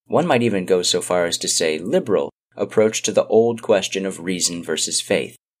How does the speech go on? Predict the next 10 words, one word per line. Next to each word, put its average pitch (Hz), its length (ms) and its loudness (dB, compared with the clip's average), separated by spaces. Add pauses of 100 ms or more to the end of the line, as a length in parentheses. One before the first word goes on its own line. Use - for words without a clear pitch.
(500)
This 151 220 2
had 190 120 0
been 185 120 2
an 185 120 -2
issue 95 300 -2
for 92 160 0
centuries 87 640 0
in 80 80 -8
the 78 80 -8
church. - 420 2